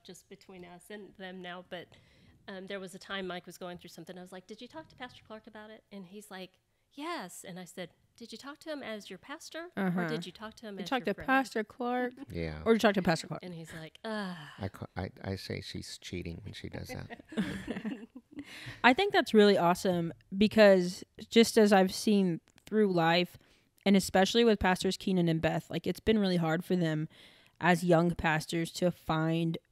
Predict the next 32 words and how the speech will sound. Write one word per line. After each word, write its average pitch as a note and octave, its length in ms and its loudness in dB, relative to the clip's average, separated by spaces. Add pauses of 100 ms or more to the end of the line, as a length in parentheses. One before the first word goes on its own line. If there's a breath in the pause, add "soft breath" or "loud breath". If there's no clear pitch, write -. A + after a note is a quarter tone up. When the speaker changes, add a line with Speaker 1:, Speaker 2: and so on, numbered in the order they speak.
(140)
Speaker 2:
friends F3 420 2
who F3+ 80 0
can E3+ 180 -2
create D#3+ 380 0
those D3+ 180 0
boundaries, D3 560 -2
you D3+ 80 0
know, D3+ 180 2
and D#3 140 0
most F3 280 0
of G3 100 2
their F3+ 160 4
friends E3+ 420 0 (440 soft breath)
are D#3 400 6 (180)
other F3+ 260 10
pastors F3 580 2
or F3 120 6
other E3 200 6
ministers E3+ 560 0 (120)
who A3+ 100 2
live A#3+ 160 10
out G3 100 6
of F3 80 0
town. E3+ 380 4 (500 loud breath)
And, F#3 460 8
you F#3+ 100 6
know, F#3 120 8
I F#3 80 6
just G3+ 180 2
pray F3+ 220 6
for G3 160 0
them D3+ 500 0